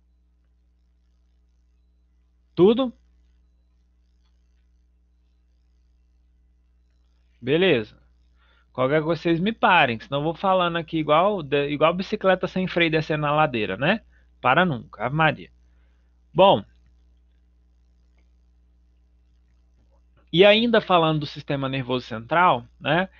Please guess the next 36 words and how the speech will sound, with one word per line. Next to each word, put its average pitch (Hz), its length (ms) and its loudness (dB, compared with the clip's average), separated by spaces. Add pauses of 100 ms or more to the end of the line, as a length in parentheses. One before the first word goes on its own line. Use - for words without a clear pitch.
(140)
a 135 80 0
gente 160 240 -6
consegue 170 500 -2
dividir 151 520 -2
ele, 160 280 4
a 131 40 0
gente 147 240 -4
já 156 120 4
tinha 175 200 -4
falado, 160 520 0
dividiu 151 480 -4
ele 135 200 2
em 135 240 -10 (400)
encéfalo 165 760 2 (380)
e 196 320 2 (220)
medula 175 420 2
espinhal, 190 640 -2
né, 170 180 2
lá 165 140 4
atrás. 139 520 -4 (640)
Aqui 208 300 -2
a 240 80 0
gente 208 220 -8
consegue 190 480 -2
dividir 180 560 -4
ele 175 200 2
ainda 180 320 0
mais 185 300 -2
um 208 100 -4
pouco. 147 540 -6 (460)
De 156 160 2
novo, 156 460 0
não 143 220 0
é 170 140 2
minha 175 160 -4
intenção 156 720 -4